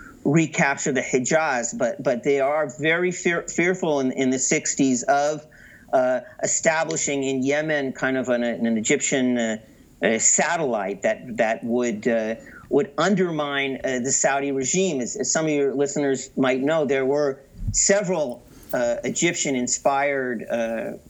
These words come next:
attempted coups in, in the sixties, uh, in, in Saudi Arabia. They were all nipped in the bud. Uh, um, some of you, you, you, you, some of your listeners may know that, uh, in the nineteen sixties there were Egy-, uh, Saudi pilots who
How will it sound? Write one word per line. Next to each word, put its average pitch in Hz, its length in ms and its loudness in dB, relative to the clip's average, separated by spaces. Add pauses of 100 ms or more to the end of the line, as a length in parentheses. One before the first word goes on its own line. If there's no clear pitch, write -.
attempted 147 640 0
coups 170 480 2
in, 120 300 0
in 127 100 4
the 117 60 2
sixties, 113 760 0
uh, 113 280 2
in, 139 240 2
in 151 200 2
Saudi 113 380 0
Arabia. 104 380 0
They 139 100 4
were 165 100 0
all 165 160 0
nipped 151 240 -2
in 123 120 2
the 113 80 0
bud. 120 400 0 (460)
Uh, 117 240 2 (300)
um, 117 380 0
some 151 240 0
of 131 100 0
you, 139 140 -4
you, 120 260 0
you, 131 400 2
you, 127 380 2
some 135 220 2
of 123 100 0
your 131 120 4
listeners 135 440 0
may 143 160 2
know 180 240 2
that, 120 280 -2
uh, 117 320 0 (280)
in 127 100 2
the 120 60 2
nineteen 135 280 0
sixties 160 380 0
there 135 160 2
were 123 320 0
Egy-, 135 300 0
uh, 120 240 2
Saudi 147 420 0
pilots 143 720 -4
who 127 360 0